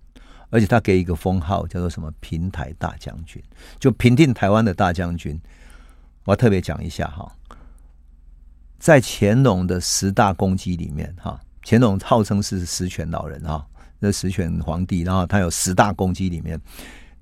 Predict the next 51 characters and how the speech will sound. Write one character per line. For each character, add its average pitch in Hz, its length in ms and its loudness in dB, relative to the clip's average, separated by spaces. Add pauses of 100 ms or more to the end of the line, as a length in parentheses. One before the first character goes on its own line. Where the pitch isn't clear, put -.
台 104 180 6
湾 120 180 8
这 117 120 4
一 110 80 4
场 85 200 -4
战 90 240 0
役， 87 100 -2
林 95 180 2
爽 95 200 2
文 87 160 -2
这 98 140 2
场 85 180 -4
战 90 200 -2
役 90 60 0
也 82 100 -4
是 78 80 -8
他 95 120 -2
最 101 320 2
大 85 220 0
的 82 160 -10
功 90 220 -2
绩 85 200 -6
之 80 160 -10
一， 76 240 -10
十 - 180 -6
大 82 200 -2
功 82 220 -8
绩 78 200 -10
之 - 180 -12
一。 80 100 -10 (300)
你 120 80 2
就 180 100 10
可 170 140 4
以 170 60 6
想 98 180 2
见 117 140 4
这 120 100 4
场 98 160 2
战 101 180 2
争 101 180 2
对 95 180 2
于 87 120 0
乾 - 160 -2
隆 90 140 0
来 82 120 -4
讲 80 120 -6
是 90 80 -6
多 90 180 -2
么 92 140 0
重 82 280 -2
要， 80 220 -8